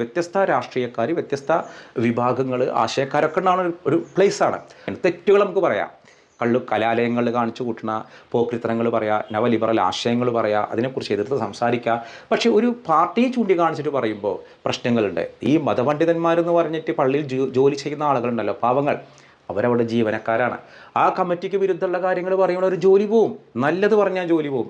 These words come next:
എ-, എനിക്കറിയുന്നൊരു ഉസ്താദുണ്ട്, ആ ഉസ്താദ് സ്ത്രീകൾക്ക് ക്ലാസ് സംഘടിപ്പിച്ചു മഹല്ലിൽ, അരമണിക്കൂറേ ക്ലാസ് ഉള്ളൂ. മൂപ്പര് അതൊരു സ്ത്രീകളുടെ ആവശ്യപ്രകാരം ഒരു മണിക്കൂറാക്കി. ആ ഒറ്റ കാരണം കൊണ്ട് കമ്മിറ്റിക്കാർക്ക് പിറുപിറുപ്പുണ്ടായി, ആ മനുഷ്യൻ ജോലി ഉപേക്ഷിച്ചിട്ട് പോയി. അപ്പോൾ ഒരു നന്മ ചെയ്താൽ തന്നെ ജോലി പോവും. ഇങ്ങനെ,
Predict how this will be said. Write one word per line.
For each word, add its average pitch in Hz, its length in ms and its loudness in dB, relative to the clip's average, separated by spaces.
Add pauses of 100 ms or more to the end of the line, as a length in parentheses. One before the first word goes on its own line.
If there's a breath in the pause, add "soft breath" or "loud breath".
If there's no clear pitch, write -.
എ-, 135 140 -2
എനിക്കറിയുന്നൊരു 202 500 2
ഉസ്താദുണ്ട്, 165 420 0 (400 loud breath)
ആ 120 40 6 (100)
ഉസ്താദ് 185 420 2
സ്ത്രീകൾക്ക് 165 600 2 (280)
ക്ലാസ് 151 300 2
സംഘടിപ്പിച്ചു 151 520 -2
മഹല്ലിൽ, 107 300 -6 (100)
അരമണിക്കൂറേ 185 500 0
ക്ലാസ് 135 240 0
ഉള്ളൂ. 92 120 -4 (300 loud breath)
മൂപ്പര് 107 280 0
അതൊരു 120 260 2
സ്ത്രീകളുടെ 135 420 2
ആവശ്യപ്രകാരം 139 640 -2
ഒരു 202 120 0
മണിക്കൂറാക്കി. 113 580 -4 (440 loud breath)
ആ 110 40 4 (100)
ഒറ്റ 139 180 -6 (100)
കാരണം 185 280 2
കൊണ്ട് 185 200 -2
കമ്മിറ്റിക്കാർക്ക് 156 540 -2
പിറുപിറുപ്പുണ്ടായി, 120 600 -2 (100)
ആ - 20 2 (100)
മനുഷ്യൻ 127 340 -4
ജോലി 107 240 2
ഉപേക്ഷിച്ചിട്ട് 110 480 -6
പോയി. 85 240 -6
അപ്പോൾ 170 160 2 (420 loud breath)
ഒരു 170 160 2
നന്മ 202 300 4 (100)
ചെയ്താൽ 214 300 4
തന്നെ 202 240 -2
ജോലി 156 260 0
പോവും. 127 260 2
ഇങ്ങനെ, 165 220 2